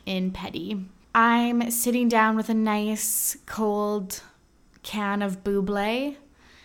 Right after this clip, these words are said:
so let's get into it. A few weeks ago, I did an Instagram poll about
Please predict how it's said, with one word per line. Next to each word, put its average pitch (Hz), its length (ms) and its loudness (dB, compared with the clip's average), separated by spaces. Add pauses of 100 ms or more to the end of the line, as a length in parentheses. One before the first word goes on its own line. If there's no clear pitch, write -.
(120)
so - 200 -6
let's 160 240 -2
get 196 160 -4
into 185 280 -8
it. - 400 -8 (520)
A 233 80 4
few 269 280 2
weeks 214 300 0
ago, 175 480 2 (100)
I 175 720 2 (160)
did 190 160 -2
an 180 300 -2
Instagram 196 680 -2
poll 175 800 -4
about 175 800 -4